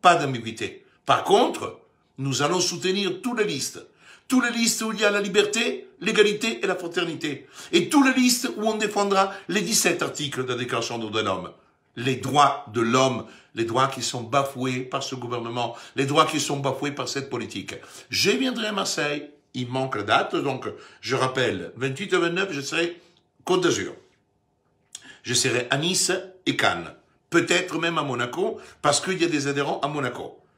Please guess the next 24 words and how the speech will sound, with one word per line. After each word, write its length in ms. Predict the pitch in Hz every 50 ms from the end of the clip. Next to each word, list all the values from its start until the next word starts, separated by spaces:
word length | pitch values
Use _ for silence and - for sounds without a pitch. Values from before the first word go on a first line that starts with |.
| _ _ _ - _ -
cinq 340 | - - - 214 208 202 - 202
six 160 | - - - 196
mai, 180 | 196 196 190
je 120 | 175 170 170
serai 380 | 170 - 175 165 170 170 170 -
à 80 | 147
Meurthe-Moselle, 800 | 147 160 175 151 - - 170 160 151 135 127 123 107 151 - - -
à 80 | 143
Nancy. 460 | 160 160 143 143 - - 95 87 - - - - - -
Le 160 | - 135 185
onze 240 | 220 247 254 214 185
et 60 | 226
douze, 340 | 208 180 208 208 196 156 156
je 120 | 147 151 160
serai 400 | 143 - - 147 147 143 - -
à 100 | - 226
Mâcon, 500 | 240 240 233 - - 208 214 220 233 233 - - - - - - -
mais 100 | 151 165
je 140 | - 165 180
rajoute 520 | 170 180 180 - - 240 247 247 - - 196 185 - - - - - _ _
probablement 720 | - 165 170 175 185 180 175 190 190 196 214 226 226 - - - - - - _ _
Avignon 640 | - 185 208 190 196 196 196 202 208 214 220 226 - - -
ou 160 | 220 220 220
Lyon. 380 | 180 180 160 143 107 101 -